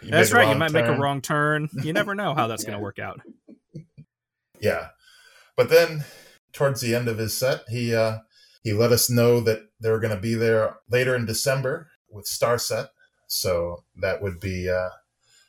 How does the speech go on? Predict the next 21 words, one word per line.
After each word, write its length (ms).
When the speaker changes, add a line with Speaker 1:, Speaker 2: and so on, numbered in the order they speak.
Speaker 1:
a 100
good 220
show 260
to 100
check 280
out. 320
I 40
believe 260
it 80
was 140
December 460
eighteenth 580
at, 340
uh, 260
the 60
Del 200
Mar 180
Hall, 420
I'm 80
pretty 200
sure. 360